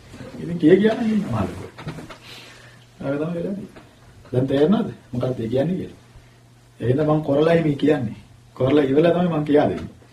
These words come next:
ඔයාට වෙලා තියෙන්නේ කරන්න කලින් මුන් හොය හොය ඉන්න මොකද්ද වෙන්නේ කියලා. කරලා බලනවා වෙන දේ වෙන්නේ. දැන් ඔය වෙලා තියෙන්නේ තමයි මම ඔය කියන්නේ. තමන් රූප පිළිබඳ සක්කාය දිට්ඨිය ඇති වෙන්න විදිහක් නෑ. මේ දවස් තුනේ ඔය පරිශ්‍රණය කරා.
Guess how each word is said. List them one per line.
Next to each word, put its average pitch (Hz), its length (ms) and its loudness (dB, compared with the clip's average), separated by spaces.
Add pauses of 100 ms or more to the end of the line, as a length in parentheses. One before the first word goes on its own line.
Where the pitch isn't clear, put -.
(140)
ඔයාට 156 260 6
වෙලා 156 240 8
තියෙන්නේ 208 220 8
කරන්න 180 260 8
කලින් 220 260 8
මුන් 214 140 12
හොය 196 140 10
හොය 208 200 8
ඉන්න 202 200 4
මොකද්ද 175 280 4
වෙන්නේ 160 260 2
කියලා. - 260 -12 (680)
කරලා 104 280 0
බලනවා 127 360 2
වෙන 151 180 0
දේ 160 180 -2
වෙන්නේ. 185 300 -4 (1200)
දැන් 135 180 -2
ඔය 165 120 2
වෙලා 156 280 6
තියෙන්නේ 170 240 0
තමයි 175 180 -2
මම 151 160 -2
ඔය 135 100 -2
කියන්නේ. 143 340 -4 (200)
තමන් 135 300 -4
රූප 143 260 2
පිළිබඳ 170 440 4
සක්කාය 165 380 4
දිට්ඨිය 180 320 4
ඇති 165 240 2
වෙන්න 180 200 6
විදිහක් 190 440 8
නෑ. 143 240 -4 (580)
මේ 147 140 4
දවස් 143 280 2
තුනේ 151 260 -2
ඔය 139 80 -2
පරිශ්‍රණය 127 540 0
කරා. - 240 -10